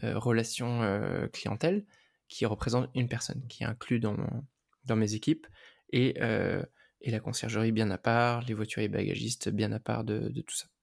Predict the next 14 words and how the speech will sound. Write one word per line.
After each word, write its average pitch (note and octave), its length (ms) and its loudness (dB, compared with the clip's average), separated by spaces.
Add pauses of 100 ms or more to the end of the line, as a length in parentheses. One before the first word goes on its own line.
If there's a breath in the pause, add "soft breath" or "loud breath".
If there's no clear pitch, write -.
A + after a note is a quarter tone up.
(120)
qui - 100 -16
font - 160 -12 (100)
également G#2+ 240 0
partie - 240 -8
de G#2 60 -2
l'accueil. - 240 -6 (680 loud breath)
Dans A2+ 220 2
un A2 60 6
établissement A#2 500 2
comme G#2 160 0
le F2 80 2
Peninsula, - 640 -2 (340)
où A2+ 120 -2
là, A2 260 2